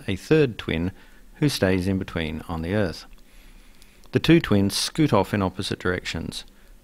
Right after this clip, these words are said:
and return to Charlie. If there is no importance to left and right, then why should there be any difference between the effect on Alice and Bob? Even if there were both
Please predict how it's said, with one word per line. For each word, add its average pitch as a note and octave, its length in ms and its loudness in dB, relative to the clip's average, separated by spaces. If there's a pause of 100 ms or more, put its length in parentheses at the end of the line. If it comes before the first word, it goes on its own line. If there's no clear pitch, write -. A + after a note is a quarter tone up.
and B2+ 240 4
return F2 320 0
to F2 80 -8
Charlie. F2+ 500 0 (840)
If A2+ 200 -2
there A2 120 8
is G2+ 120 2
no A#2+ 160 6
importance A2 560 0
to G2+ 100 -6
left F#2 260 -4
and F#2 120 -2
right, E2 280 -6 (300)
then G#2 240 0
why G#2+ 200 4
should B2+ 220 -2
there A2+ 120 2
be G2+ 180 -2
any A2+ 180 2
difference F2 440 -4
between C3 340 0
the B2 120 4
effect F#2 380 -2
on G#2+ 200 0
Alice D#2+ 300 -6
and G2+ 140 -2
Bob? A#2+ 300 2 (1900)
Even C3+ 240 8
if A#2 140 4
there G2 120 4
were A#2+ 440 4 (100)
both A2 400 2